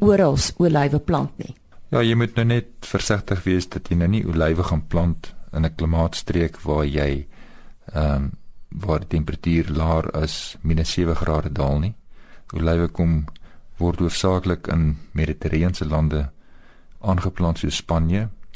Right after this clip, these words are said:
Speaker 2: uitgevoer na Italië, daar verwerk as olie en dit word dan ten duurste uitgevoer na Suid-Afrika toe. Maar jy kan olywe aanplant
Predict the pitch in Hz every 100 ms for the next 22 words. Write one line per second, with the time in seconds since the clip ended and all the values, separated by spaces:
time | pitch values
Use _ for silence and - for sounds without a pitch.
0 | - 92 - 87 - 85 80 80 76 -
1 | - - 85 87 92 80 78 - 82 71
2 | 76 87 - - 73 - - - - 87
3 | 95 101 78 71 73 73 80 76 76 76
4 | 76 - 76 78 78 - 78 80 80 -
5 | - 80 78 73 - - 80 87 85 78
6 | - - - - - - - - - -
7 | - 95 104 120 120 101 82 - - -
8 | - - - - - 104 82 78 85 85
9 | 87 - 87 - 80 78 69 -